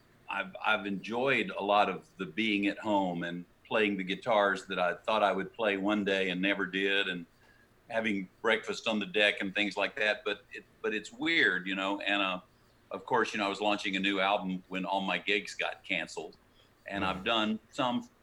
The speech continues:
Speaker 1: on the internet from home. That's been fun too, and that's been kind of a growth thing 'cause it's a whole new, you know, web T V kind of thing. Uh, I miss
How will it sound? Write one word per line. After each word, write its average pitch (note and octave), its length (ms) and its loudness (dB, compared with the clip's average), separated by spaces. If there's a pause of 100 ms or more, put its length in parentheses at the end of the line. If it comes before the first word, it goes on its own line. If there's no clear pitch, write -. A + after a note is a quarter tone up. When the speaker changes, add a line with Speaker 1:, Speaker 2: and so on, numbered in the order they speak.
(220)
Speaker 1:
on A2+ 120 -4
the A2 120 0
internet G2+ 480 0
from G#2 180 -2
home. A#2+ 380 0
That's B2+ 260 0
been G#2+ 180 -2
fun G2+ 360 2
too, A#2+ 220 0
and G#2 80 2
that's A2 140 -2
been G2+ 180 -8
kind G#2+ 160 -2
of F#2 80 -6
a F2 60 -6
growth G2 500 -4 (160)
thing F#2+ 280 -6
'cause G2 180 -12
it's F2 160 -16
a F2+ 60 -10
whole F2+ 280 -6 (200)
new, F2 420 -6
you F#2+ 80 -10
know, D2+ 220 -10 (840)
web F#2 300 -2
T G2+ 180 0
V F#2+ 260 2
kind F2+ 240 -4
of E2+ 120 -6
thing. F2 400 -4 (120)
Uh, F#2+ 420 -4 (840)
I C#3+ 120 -2
miss - 640 -4